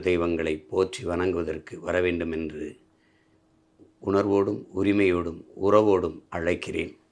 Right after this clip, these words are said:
ஒரு தெய்வத்தை வணங்குவதற்கு லட்சக்கணக்காக நாம் கூடுகிற போது, ஐம்பதனாயிரத்திற்கு மேற்பட்ட நம் இனத்தின் காவல் தெய்வங்களை நாம் வணங்க கூடுகிறோம். அதனால்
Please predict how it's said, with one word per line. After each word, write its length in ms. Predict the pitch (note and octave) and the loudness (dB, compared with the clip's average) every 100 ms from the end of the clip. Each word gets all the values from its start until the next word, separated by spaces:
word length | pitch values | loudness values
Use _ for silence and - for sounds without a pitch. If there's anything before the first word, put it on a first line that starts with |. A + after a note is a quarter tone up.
| _ _ _ _ _ _ - | _ _ _ _ _ _ 6
ஒரு 200 | G2 A2 | 8 8
தெய்வத்தை 520 | A2 B2 B2 B2 B2 A#2+ A2 - | 10 12 10 8 4 6 2 0
வணங்குவதற்கு 760 | G2+ G#2+ A2+ G#2+ G2+ F#2+ A2 G2+ F#2 - _ _ _ _ _ | 2 4 4 4 4 2 0 -2 -2 -8 _ _ _ _ _
லட்சக்கணக்காக 920 | G2+ - B2+ - A#2+ A2 A#2 A#2 A#2+ - - | -2 2 2 4 2 4 4 4 2 -2 -6
நாம் 240 | - F#2+ F2+ | 0 0 0
கூடுகிற 440 | - A2 G2+ F#2+ | 0 4 6 6
போது, 320 | F2 F#2+ G2 D#2+ - _ _ _ _ _ - | 6 4 4 0 -4 _ _ _ _ _ 2
ஐம்பதனாயிரத்திற்கு 1040 | A2 A#2 C3 C3+ C3+ C3 C3 - A#2 - G#2 | 4 8 8 8 8 8 6 4 0 2 4
மேற்பட்ட 640 | G2+ G#2+ - G2+ - G2+ F#2 - - _ _ _ _ _ _ | 4 4 2 -2 4 4 4 -2 -16 _ _ _ _ _ _
நம் 200 | G2 G2 | 0 2
இனத்தின் 440 | F#2 G#2 G#2 G2+ F2 | 4 4 2 -2 0
காவல் 400 | - G2 G2+ F2 | 4 6 6 4
தெய்வங்களை 520 | F2+ F2+ F#2 F2+ F2+ D#2+ - - _ _ _ _ _ _ _ _ | 2 2 2 2 0 -4 -10 -20 _ _ _ _ _ _ _ _
நாம் 260 | F#2+ F2+ D#2+ - _ _ | 2 2 0 -8 _ _
வணங்க 480 | F#2+ F#2+ G2+ G2+ - - | 0 2 2 2 0 0
கூடுகிறோம். 480 | G2+ F#2+ F#2+ G2 - _ _ _ _ _ _ - | 2 4 4 2 0 _ _ _ _ _ _ -4
அதனால் 460 | F2+ F#2 G#2 A2 | 2 4 6 6